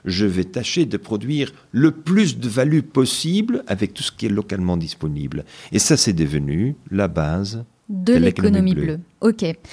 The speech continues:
Speaker 2: Et vous dites aussi que c'est la nature qui vous inspire.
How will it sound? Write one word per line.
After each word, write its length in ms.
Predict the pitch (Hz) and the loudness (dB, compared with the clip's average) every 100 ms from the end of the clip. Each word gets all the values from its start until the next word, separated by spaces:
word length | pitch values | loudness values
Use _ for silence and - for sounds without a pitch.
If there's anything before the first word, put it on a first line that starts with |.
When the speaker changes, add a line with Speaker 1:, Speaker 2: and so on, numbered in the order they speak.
| - - | -8 -2
Speaker 2:
Et 80 | |
vous 100 | 202 | 2
dites 220 | 220 247 233 | 2 2 0
aussi 260 | 196 - | -2 -4
que 200 | 294 220 | 0 2
c'est 160 | 226 220 | 2 2
la 100 | 190 | 4
nature 460 | 196 233 - - - | 4 2 0 -4 -2
qui 140 | 208 | -2
vous 200 | 202 196 | 0 2
inspire. 560 | 214 208 - 185 170 | 0 -2 -6 -4 -4